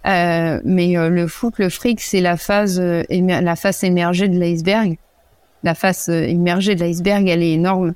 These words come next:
Et elle, elle a pas de fric. Et elle contribue, euh, évidemment, euh, à la cohésion sociale. Elle contribue à la bonne santé des gens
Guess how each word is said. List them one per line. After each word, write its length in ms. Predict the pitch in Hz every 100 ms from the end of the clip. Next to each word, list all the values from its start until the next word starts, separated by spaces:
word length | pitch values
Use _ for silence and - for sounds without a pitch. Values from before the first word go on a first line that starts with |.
| _ _ _ _ -
Et 80 | 190
elle, 140 | 185
elle 120 | 190 165
a 60 |
pas 160 | 156 160
de 60 |
fric. 420 | - - 185 - - -
Et 120 | 180
elle 180 | 185 170
contribue, 720 | - 202 - 208 185 202 - -
euh, 480 | 185 165 160 - - - - - - _ _ - -
évidemment, 840 | 240 170 185 185 190 196 202 190
euh, 300 | 170 165 160
à 140 | - 180
la 160 | 180
cohésion 560 | 180 196 185 185 175 180
sociale. 500 | 185 175 - 202 214
Elle 180 | 185 180
contribue 520 | 208 196 214 190 208
à 80 | 190
la 140 | 170
bonne 200 | 165 175
santé 340 | 175 180 - 180
des 120 | 180
gens 220 | 180 196